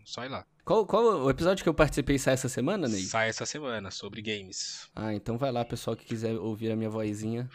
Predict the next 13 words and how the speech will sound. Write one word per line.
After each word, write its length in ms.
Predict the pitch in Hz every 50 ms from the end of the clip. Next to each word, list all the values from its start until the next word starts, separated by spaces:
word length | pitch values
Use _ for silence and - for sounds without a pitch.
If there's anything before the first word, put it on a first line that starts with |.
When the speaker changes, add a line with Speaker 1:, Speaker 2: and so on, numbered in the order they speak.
| - - - - - - -
Speaker 2:
Pode 220 | 120 113 117 -
colar 240 | - 123 120 120 120
lá 160 | 113 113 117
que 80 | 120 123
eu 60 | 123
vou 100 | 120 123
tá 80 | 123 123
lá 160 | 117 117 117
mais 160 | 117 117 117
uma 160 | 117 123 123
vez, 180 | 113 107 98 98
beleza? 480 | 110 107 110 120 143 151 147 139 139 - - 185 190 196 185 156 - -
É... 460 | - 120 120 123 120 120 120 120